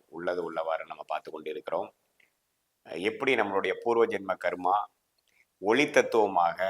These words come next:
இந்த ஜென்மத்தில் சாதகமான சம்பவங்களாகவும் சாதகமற்ற சம்பவங்களாகவும் உருவெடுத்து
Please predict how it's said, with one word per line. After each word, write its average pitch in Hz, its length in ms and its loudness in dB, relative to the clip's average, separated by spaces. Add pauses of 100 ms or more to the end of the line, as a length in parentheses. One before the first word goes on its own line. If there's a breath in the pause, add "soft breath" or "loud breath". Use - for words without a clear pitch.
(180)
இந்த 110 300 -4
ஜென்மத்தில் 101 640 -4
சாதகமான 113 680 8
சம்பவங்களாகவும் 92 760 -2 (220)
சாதகமற்ற 107 760 4
சம்பவங்களாகவும் 90 680 -6
உருவெடுத்து 95 600 -10